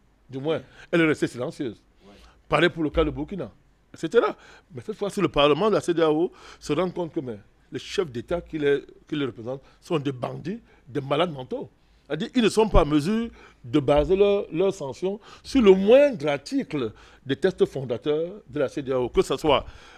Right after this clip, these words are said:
Speaker 1: le, les textes constitutifs fondateurs ou le protocole additif sur la démocratie, la bonne gouvernance, et cetera. Donc,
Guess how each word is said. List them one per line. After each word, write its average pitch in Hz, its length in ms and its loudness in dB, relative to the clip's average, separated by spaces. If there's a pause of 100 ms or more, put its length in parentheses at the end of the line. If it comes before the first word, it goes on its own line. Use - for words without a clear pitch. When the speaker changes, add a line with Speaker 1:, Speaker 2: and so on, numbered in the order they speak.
(140)
Speaker 1:
le, 135 80 0
les 131 140 -2
textes 123 240 -2
constitutifs 127 720 -12
fondateurs 170 560 -6 (480)
ou 247 180 0
le 175 80 2
protocole 139 460 -6
additif 123 540 -12
sur 165 100 -8
la 147 80 -2
démocratie, 123 680 -10 (340)
la 113 60 -16
bonne 147 160 -2
gouvernance, 131 340 -8
et - 40 -6
cetera. 120 340 -6 (480)
Donc, 247 280 6